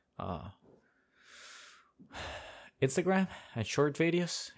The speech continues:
anything like phone, just phone. Uh, and now that I have more energy,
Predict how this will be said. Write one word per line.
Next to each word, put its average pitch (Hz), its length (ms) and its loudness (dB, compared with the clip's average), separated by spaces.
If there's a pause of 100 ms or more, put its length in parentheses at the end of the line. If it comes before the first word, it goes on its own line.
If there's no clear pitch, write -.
anything 156 340 2
like 131 240 4
phone, 92 500 4 (120)
just - 240 -4
phone. 92 380 0 (1040)
Uh, - 100 -4 (580)
and 104 160 8
now 139 200 12
that 160 120 10
I 151 80 10
have 143 240 4
more 113 480 12
energy, 98 640 6